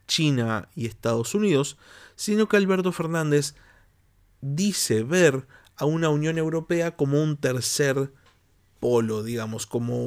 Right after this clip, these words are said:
un tercer punto de referencia. Un mundo tripolar, tal vez plantea. Eh, tal vez está pensando en una celac el día de mañana como otro, otra arista, otro punto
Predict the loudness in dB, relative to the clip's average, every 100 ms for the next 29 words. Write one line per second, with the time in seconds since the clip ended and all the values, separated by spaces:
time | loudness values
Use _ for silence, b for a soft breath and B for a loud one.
0 | -2 -2 -2 -4 -2 -2 -2 0 0 0
1 | -4 -2 0 0 0 0 -2 -4 -6 -4
2 | -6 -8 -10 -14 B B -8 -2 0 2
3 | 2 2 0 -2 -2 -2 -2 -2 0 -2
4 | -4 -8 _ -2 -2 -4 -4 -4 -4 -2
5 | 0 -2 -6 B B B B B B _
6 | -4 -2 0 0 -2 -2 -4 -2 -2 0
7 | 0 -2 -8 -4 -2 0 -2 -4 -4 -2
8 | -2 0 0 2 0 0 -2 -2 -2 -2
9 | -4 -6 -4 -4 -2 -2 -4 -14 -20 b
10 | b -8 -4 -2 -2 -4 -4 -2 -4 -4
11 | -4 -2 -6 -2 0 0 0 2 2 -2
12 | -8 -8 -4 -2 -2 -2 -2 -2 -2 -2
13 | -2 0 2 -2 0 2 2 0 -2 -2